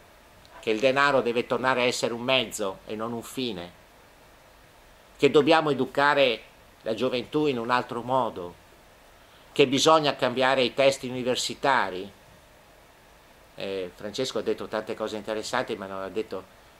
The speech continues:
le cose che mi stanno più a cuore in questo momento, che insegno economia all'università, che insegno questo tipo di economia. E non vado a insegnare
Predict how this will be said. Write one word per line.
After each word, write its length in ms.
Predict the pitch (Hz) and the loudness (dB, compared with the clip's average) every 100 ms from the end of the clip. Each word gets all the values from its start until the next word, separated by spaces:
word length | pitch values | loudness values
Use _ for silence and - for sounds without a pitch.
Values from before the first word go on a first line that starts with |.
| - | -18
le 140 | - 101 | -14 -8
cose 280 | 107 107 104 | -6 -6 -6
che 100 | 98 | -8
mi 120 | 98 | -10
stanno 300 | - 101 101 | -8 -6 -6
più 140 | 110 | -8
a 40 | 95 | -4
cuore 240 | 113 107 | -2 -2
in 80 | 92 | -4
questo 240 | 95 107 | -10 -10
momento, 460 | 95 95 95 90 90 | -10 -10 -12 -14 -10
che 80 | 104 | -8
insegno 360 | 98 110 107 | -6 -6 -6
economia 420 | 104 101 101 104 104 | -8 -8 -10 -8 -8
all'università, 800 | 101 95 90 90 95 - 101 - - - - - - - - - - - - - - - - - | -10 -10 -10 -10 -12 -6 -6 -6 -16 -20 -20 -20 -20 -20 -20 -20 -12 -12 -10 -16 -18 -20 -20 -14
che 60 | 98 | -8
insegno 380 | 127 131 120 - | -2 0 0 0
questo 320 | 139 143 113 | 0 0 -2
tipo 240 | 107 104 | -6 -8
di 100 | 95 | -8
economia. 500 | 90 95 90 92 82 78 - - - - - - - - - - - - - - - - - - - | -8 -10 -12 -12 -16 -18 -20 -20 -20 -20 -20 -20 -20 -20 -20 -20 -20 -20 -20 -20 -20 -20 -20 -20 -12
E 120 | - 117 | -4 -2
non 160 | 113 | 0
vado 300 | 107 147 131 | 2 2 2
a 40 | 113 | 0
insegnare 720 | 104 117 107 113 113 78 | -2 -4 0 0 0 -2